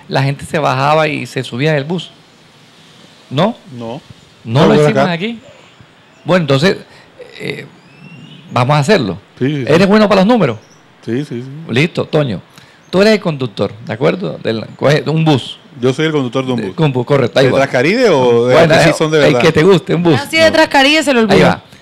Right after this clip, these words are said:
Speaker 1: Ojo, vamos a hacer cuatro paradas.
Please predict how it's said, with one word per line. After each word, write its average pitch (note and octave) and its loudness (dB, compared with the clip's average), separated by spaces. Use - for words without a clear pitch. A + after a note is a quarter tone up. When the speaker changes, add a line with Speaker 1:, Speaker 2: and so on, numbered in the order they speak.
Speaker 1:
Ojo, C#3+ 4
vamos F#3 4
a A#3 4
hacer A3+ 2
cuatro F3 4
paradas. B2+ 2